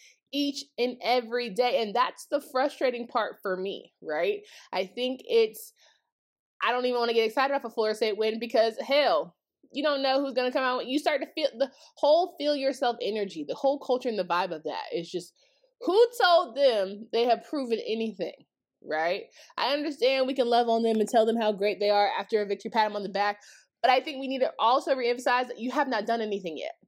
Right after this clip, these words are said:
You have not won a, not near A C C tournament. You have not won not near any <laughs> kind of N C double A round. We don't even talk about tournament, final, pfft, please. We, you haven't even won a round yet for you to be talking junk. Like, let's, let's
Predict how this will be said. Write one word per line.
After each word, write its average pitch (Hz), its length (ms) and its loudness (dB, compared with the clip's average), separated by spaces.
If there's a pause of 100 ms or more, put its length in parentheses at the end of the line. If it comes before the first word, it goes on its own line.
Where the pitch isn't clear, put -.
(320)
You 277 140 2
have 277 80 0
not 254 140 0
won 226 140 2
a, 196 40 -2
not 196 260 -2
near 214 260 -2
A 220 120 0
C 247 140 -8
C 240 140 -8
tournament. 202 460 -6 (380)
You 220 140 0
have 220 80 -2
not 208 180 -2
won 208 160 0
not 165 180 -4
near 226 460 0 (120)
any 277 300 -2
<laughs> - 40 -10
kind 320 280 -2
of 233 260 4
N 247 160 -2
C 233 100 -8
double 214 320 0
A 214 340 2 (1000)
round. 190 500 0 (120)
We 202 120 -8
don't 311 120 2
even 269 100 2
talk 254 140 2
about 185 220 0 (160)
tournament, 285 400 0
final, 262 400 -2 (120)
pfft, - 120 -10 (240)
please. 135 360 -6 (380)
We, - 140 -8
you 359 120 4
haven't 320 160 0
even 285 140 2
won 254 140 2
a 202 60 4
round 226 340 0
yet 180 180 0 (140)
for 233 80 -4
you 226 80 -4
to 196 60 -8
be 214 120 -6
talking 196 300 -2
junk. 175 160 -8
Like, 214 140 0
let's, - 540 -2 (200)
let's 254 240 -4